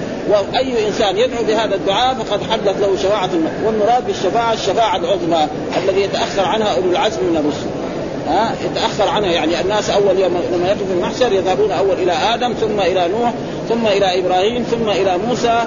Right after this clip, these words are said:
ثم إلى عيسى، فيعتذرون حتى ينتهوا إلى رسول الله صلى الله عليه وسلم فيقول: "أنا لها، أنا لها"، يعني أنا للشفاعة، أنا لي. وأي شفاعة؟ الشفاعة العظمى. ولله، وللرسول صلى الله عليه وسلم شفاعات خاصة.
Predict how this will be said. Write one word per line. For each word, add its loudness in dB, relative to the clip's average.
ثم 0
إلى 2
عيسى، 0
فيعتذرون 0
حتى 2
ينتهوا 0
إلى 2
رسول 0
الله 2
صلى -
الله -2
عليه -2
وسلم 0
فيقول: 2
"أنا 0
لها، 0
أنا 0
لها"، 0
يعني 0
أنا 2
للشفاعة، 0
أنا 0
لي. 0
وأي 0
شفاعة؟ 0
الشفاعة 0
العظمى. -2
ولله، 2
وللرسول 0
صلى 0
الله 0
عليه 0
وسلم 2
شفاعات 0
خاصة. 0